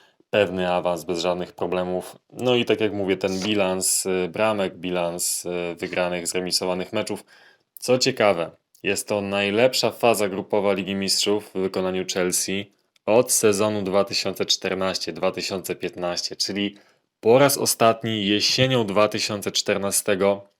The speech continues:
równie dobra była faza grupowa dla Chelsea.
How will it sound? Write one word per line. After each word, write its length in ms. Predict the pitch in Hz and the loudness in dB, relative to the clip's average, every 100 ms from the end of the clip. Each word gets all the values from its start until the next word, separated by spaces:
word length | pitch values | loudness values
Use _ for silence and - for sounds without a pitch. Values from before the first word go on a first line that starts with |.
| _ _ _ _ _ _ - - | _ _ _ _ _ _ -10 -4
równie 460 | 90 107 101 98 95 | 2 4 4 0 2
dobra 680 | 101 95 92 92 92 92 - | 2 4 2 2 2 2 -4
była 600 | - 92 90 87 87 87 - _ | -2 2 4 4 2 0 -6 _
faza 300 | - 92 95 | -2 0 0
grupowa 440 | 90 92 92 87 | -2 -2 2 2
dla 300 | 87 90 87 - | 2 2 2 2
Chelsea. 520 | 101 98 92 - 110 | 0 0 0 -2 -4